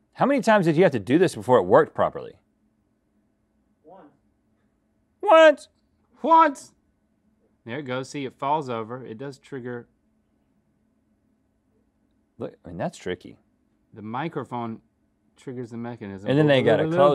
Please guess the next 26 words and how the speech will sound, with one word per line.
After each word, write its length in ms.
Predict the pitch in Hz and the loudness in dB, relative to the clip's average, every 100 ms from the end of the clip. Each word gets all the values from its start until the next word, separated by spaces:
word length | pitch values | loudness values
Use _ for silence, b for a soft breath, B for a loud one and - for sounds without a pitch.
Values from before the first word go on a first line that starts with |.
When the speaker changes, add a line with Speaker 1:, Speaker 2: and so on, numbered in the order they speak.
| 147 | 0
Speaker 1:
close-up. 220 | 107 90 | -4 -4
You 160 | 107 117 | -6 -6
d-, 160 | 117 - | -6 -6
y'all 200 | 131 170 | 0 0
need 140 | 202 | 0
to, 80 | 143 - _ _ _ | -6 -8 _ _ _
you 80 | 123 | -6
know 80 | 123 | -2
what, 280 | 127 107 _ 92 | -2 -4 _ -6
Joseph, 380 | 127 110 104 | -4 -4 -6
if, 120 | 95 101 | -12 -16
if, 240 | 87 - | -20 -18
if 140 | 87 | -18
you 60 | 110 | -16
stuck 220 | - 143 | -10 -8
around 160 | 120 110 | -6 -8
for 120 | 98 | -4
this, 280 | 110 101 80 - _ _ _ _ _ _ _ | -4 -4 -6 -18 _ _ _ _ _ _ _
put 100 | 233 | -20
in 100 | 143 | -20
a 40 | |
close-up 500 | 85 - 117 - - | -20 -20 -20 -20 -20
like 180 | - - | -20 -20
that. 220 | - - _ _ _ _ _ _ _ _ _ _ _ | -20 -20 _ _ _ _ _ _ _ _ _ _ _
Speaker 3:
Well, 300 | 147 156 151 - | -8 -6 -6 -6
I, 220 | 143 | -8